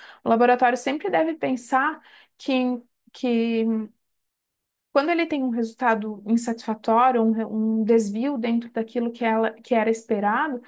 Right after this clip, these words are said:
todos os resultados anteriores são suspeitos. Então, quando ele tem uma frequência, é, uma frequência dessas checagens intermediárias, dessas participações em ensaio de proficiência,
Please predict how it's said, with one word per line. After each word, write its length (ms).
todos 380
os 60
resultados 560
anteriores 600
são 220
suspeitos. 760
Então, 300
quando 240
ele 180
tem 420
uma 240
frequência, 920
é, 640
uma 160
frequência 580
dessas 320
checagens 640
intermediárias, 1200
dessas 300
participações 800
em 120
ensaio 300
de 100
proficiência, 920